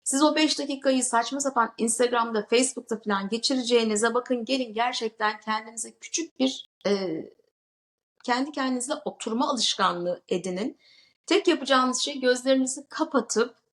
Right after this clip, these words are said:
gün içerisinde veya en güzeli tabii ki günün başında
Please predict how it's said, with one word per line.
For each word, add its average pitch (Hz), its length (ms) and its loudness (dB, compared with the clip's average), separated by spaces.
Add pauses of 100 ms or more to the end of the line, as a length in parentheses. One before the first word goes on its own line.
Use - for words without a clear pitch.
(120)
gün 269 160 6
içerisinde 202 800 0
veya 226 300 -2
en 254 260 2
güzeli 208 280 -2
tabii 190 280 -8
ki - 140 -20
günün 196 400 -10
başında 208 720 0